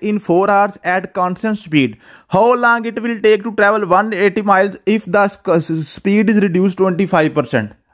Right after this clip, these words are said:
अब देखें, सबसे पहले क्या जी, एक तो आपके पास था जी, ये डिस्टेंस था, डिस्टेंस इसमें इन्वॉल्व हो रहा था।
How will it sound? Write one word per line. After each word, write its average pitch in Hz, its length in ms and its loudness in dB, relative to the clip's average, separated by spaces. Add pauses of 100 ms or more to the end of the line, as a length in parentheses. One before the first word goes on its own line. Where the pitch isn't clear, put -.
(160)
अब 190 200 2
देखें, 147 280 0 (340)
सबसे 214 260 0
पहले 220 240 2
क्या 185 180 2
जी, 180 200 -6 (300)
एक 202 220 0
तो 214 60 0
आपके 220 240 0
पास 208 220 0
था 214 100 -2
जी, 220 120 -6
ये 185 160 -2
डिस्टेंस 175 420 -4
था, 214 180 0 (220)
डिस्टेंस 175 380 0
इसमें 220 220 0
इन्वॉल्व 208 340 2
हो 202 80 2
रहा 175 120 2
था। 185 180 0